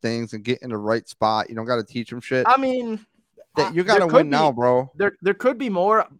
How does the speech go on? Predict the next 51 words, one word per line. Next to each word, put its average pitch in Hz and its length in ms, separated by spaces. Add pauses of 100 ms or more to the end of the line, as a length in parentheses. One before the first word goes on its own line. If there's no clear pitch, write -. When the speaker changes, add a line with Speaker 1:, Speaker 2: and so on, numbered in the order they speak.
Speaker 2:
I 175 80
mean, 214 220
we'll 208 160
see 262 340
if, 190 320
if 185 240
he's 190 200
a, 196 140
if 196 220
the 175 100
Bills, 196 540 (100)
he's 254 320
a 277 60
number 214 320
two 208 200
tight 196 220
end. 170 200
If - 160
the 156 100
Bills 175 300
Speaker 1:
All 220 80
Speaker 2:
are 247 80
Speaker 1:
day. 285 140
Speaker 2:
able 220 200
Speaker 1:
And 175 100
he's 247 200
young. 254 380
What 180 140
is 214 100
he, 156 100
Speaker 2:
Eh, 190 40
Speaker 1:
twenty-seven 180 540
maybe? 233 400
Speaker 2:
Yeah. 554 220 (460)
Yeah. - 260 (420)
And 214 160
if 214 80
the 220 120
Bills 233 340
are 233 80
able 226 220
to 208 60
get 202 220
something 240 300
out 233 140
of 240 80
him, 247 180 (260)
'cause 202 180
here's 233 180
the 226 60
thing, 226 300